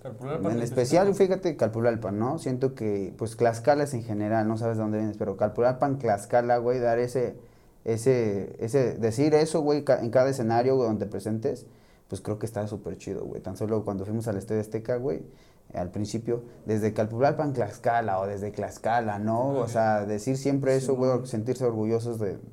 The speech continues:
Speaker 2: de nuestra tierra, güey. Creo que de ahí se empieza, ¿no, güey?
Speaker 1: Sí, sí.
Speaker 2: Sentirte orgulloso de tu tierra, güey.
Speaker 3: Sí, ahorita que menciona Pablo, güey, pues, la neta sí hemos estado en, en diferentes lugares gracias a la música y, pues, sí te, sí te abre como que otro panorama el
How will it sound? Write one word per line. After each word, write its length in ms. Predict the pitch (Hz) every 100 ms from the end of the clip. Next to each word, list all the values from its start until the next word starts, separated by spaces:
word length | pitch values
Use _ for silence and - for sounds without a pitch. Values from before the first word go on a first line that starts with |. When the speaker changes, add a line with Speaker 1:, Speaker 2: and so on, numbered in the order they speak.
| -
Speaker 2:
de 100 | 101
nuestra 280 | 101 101 98
tierra, 360 | - - - 160
güey. 280 | 117 110 110
Creo 220 | 110 113
que 80 | 127
de 100 | 110
ahí 140 | 110
se 80 | 120
empieza, 480 | 110 110 110 110 104
¿no, 160 | 107
güey? 180 | 107 127
Speaker 1:
Sí, 80 | 135 139
sí. 60 | 131 127
Speaker 2:
Sentirte 400 | - 107 131 135
orgulloso 280 | 117 117 127
de 80 | 113
tu 60 | 113
tierra, 380 | 113 110 104
güey. 120 | 95 -
Speaker 3:
Sí, 160 | 131 139
ahorita 520 | 139 139 190 202 - -
que 100 | 127
menciona 640 | 120 120 120 139 147 143
Pablo, 360 | 156 147 156 156
güey, 180 | 151 151 -
pues, 100 | 113
la 120 | 113
neta 260 | 120 120 143
sí 140 | -
hemos 260 | 143 147 143
estado 460 | - 139 139 139
en, 320 | 131 117 113 - - - - _ -
en 600 | 123 117 113 110 110 113
diferentes 640 | 120 127 127 139 143 160
lugares 580 | 143 131 139 147 165 160
gracias 380 | 135 131 - -
a 60 | 120
la 140 | 113
música 580 | 117 139 135 - 175 - - - _ -
y, 140 | 123 117
pues, 240 | 120 120
sí 140 | 143
te, 440 | 139 151 147 123 117
sí 180 | 156 143
te 120 | 151
abre 220 | 147 151
como 320 | 143 127 123
que 260 | - 110 113
otro 380 | 127 135 156 143
panorama 640 | 127 120 120 127 139 143
el 240 | 123 113